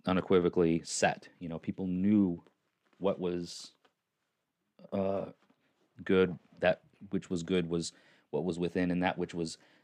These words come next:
not good, that which was, you know, you can maybe use the word evil, but that which was, uh, against the benefit of the inner guard of the tribe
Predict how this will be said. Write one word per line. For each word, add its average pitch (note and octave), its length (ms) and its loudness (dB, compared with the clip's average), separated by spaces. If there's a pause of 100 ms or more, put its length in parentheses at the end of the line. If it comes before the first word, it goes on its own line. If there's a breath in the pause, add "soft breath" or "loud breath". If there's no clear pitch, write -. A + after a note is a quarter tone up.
not A2 380 6
good, F#2+ 280 2
that G2 180 4
which F#2+ 180 -4
was, F2+ 520 -4 (420)
you F#2+ 80 -4
know, F2+ 60 0
you F2 60 -2
can F#2 140 -4
maybe F2 220 -4
use F2+ 260 0
the F2+ 80 -4
word F2+ 280 2
evil, F2+ 340 -4
but F2+ 160 -4
that G2 180 2
which G2+ 140 -4
was, F2 200 -8 (480 soft breath)
uh, F2+ 200 4
against G2+ 580 0
the F#2 60 -4
benefit F#2+ 600 2 (480)
of F2 460 2 (1040)
the F#2+ 160 6
inner F#2 140 6
guard F2 320 8
of D2 80 0
the C#2+ 60 -10
tribe F#2 420 6